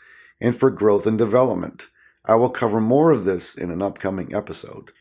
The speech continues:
When you get a chance, please check out Finance Leader Academy. I offer a course called Advance Your Career. I added a link to the show notes so you can preview this course. This week, I want to share an encore episode with you, episode seventy-nine, Create a More Positive Work Environment for Your Team.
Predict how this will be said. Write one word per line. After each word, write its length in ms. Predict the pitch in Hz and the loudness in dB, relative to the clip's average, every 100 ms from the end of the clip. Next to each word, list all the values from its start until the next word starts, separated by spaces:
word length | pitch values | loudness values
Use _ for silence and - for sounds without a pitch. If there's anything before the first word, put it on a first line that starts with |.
| _ | _
When 120 | 117 135 | 0 2
you 120 | 156 | 4
get 100 | 170 | 4
a 80 | 175 | 2
chance, 460 | 180 190 175 - | 4 2 2 -6
please 240 | - 143 143 | -2 0 2
check 200 | 147 151 | 2 2
out 140 | 147 | 2
Finance 400 | - 151 156 151 | 2 2 2 2
Leader 220 | 156 139 | 2 2
Academy. 480 | 117 104 92 92 82 | 2 2 2 -2 -4
I 160 | - 101 | -2 2
offer 360 | 104 104 98 | 2 2 0
a 40 | 104 | 0
course 340 | - 127 135 | 2 2 0
called 260 | - 95 95 | -2 0 0
Advance 360 | 80 90 95 | -2 -6 -4
Your 80 | - | -6
Career. 540 | - 120 151 110 90 - - - - - | -2 2 4 4 0 -8 -20 -20 -8 -2
I 140 | 98 | 0
added 300 | 92 104 113 | 2 2 4
a 60 | 120 | 4
link 260 | 110 117 | 2 0
to 60 | 117 | -2
the 80 | 110 | -4
show 280 | - 147 151 | 0 2 4
notes 400 | 107 95 - - | 2 0 -4 -10
so 100 | 85 | -8
you 80 | |
can 160 | 85 101 | -4 -4
preview 480 | - 131 113 90 80 | 0 0 0 -2 -4
this 140 | 90 | -6
course. 540 | - 110 95 - - - _ _ _ _ _ _ - | -4 -4 -4 -10 -16 -20 _ _ _ _ _ _ 0
This 200 | 143 147 | 0 4
week, 180 | 165 151 | 4 4
I 60 | |
want 200 | 131 123 123 | 4 4 2
to 40 | |
share 240 | 107 117 | 0 2
an 140 | 113 - | 2 4
encore 480 | 107 123 120 123 123 | 2 2 2 2 2
episode 420 | 127 - 98 92 | -2 0 0 2
with 160 | 85 | 0
you, 260 | 78 87 95 | 0 0 -2
episode 440 | 92 92 90 98 95 | -4 -6 -4 -2 -2
seventy-nine, 800 | - 110 120 135 127 101 101 - - - _ - | 0 2 4 4 4 2 0 -6 -20 -20 _ -4
Create 240 | 117 117 | 2 2
a 60 | 107 | 2
More 220 | 98 92 | 2 0
Positive 480 | - 107 123 135 113 | 2 4 4 2 4
Work 260 | 135 151 | 2 2
Environment 560 | 120 95 98 95 101 - | 0 2 2 2 -2 -4
for 140 | - | -4
Your 140 | 104 104 | -2 -2
Team. 420 | - 110 85 69 | -2 -4 -4 -8